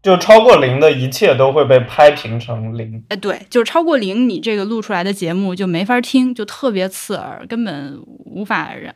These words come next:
Speaker 2: 就听众听着都特难受了。你就看着你自己屏幕上那个小仪表跳动啊，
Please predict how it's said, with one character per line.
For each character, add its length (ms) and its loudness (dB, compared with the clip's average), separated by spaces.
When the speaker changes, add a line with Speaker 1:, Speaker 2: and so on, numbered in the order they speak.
Speaker 2:
就 140 -6
听 220 -2
众 140 0
听 160 -6
着 80 -6
都 100 -8
特 140 -8
难 160 -4
受 220 -4
了。 100 -10
你 80 -8
就 80 -2
看 220 4
着 40 4
你 140 0
自 60 -6
己 60 -4
屏 200 -4
幕 80 0
上 140 0
那 40 0
个 60 -2
小 160 -8
仪 100 -6
表 140 -4
跳 240 -4
动 180 -4
啊， 120 -14